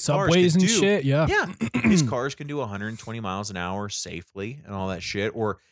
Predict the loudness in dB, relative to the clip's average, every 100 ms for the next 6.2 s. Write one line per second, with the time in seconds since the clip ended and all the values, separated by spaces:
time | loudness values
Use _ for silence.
0 | _ -6 -6 -6 -8 -8 -8 -6 -4 -6
1 | -6 -6 -6 -8 -12 -8 -8 -8 -12 -18
2 | _ _ 2 2 0 -6 -8 -8 _ _
3 | -8 -4 -4 -4 -6 -6 -4 -2 -4 -6
4 | -6 -6 -6 -10 -8 -8 -8 -6 -6 -6
5 | -6 -8 -8 -4 -4 -4 -6 -8 -10 -6
6 | -6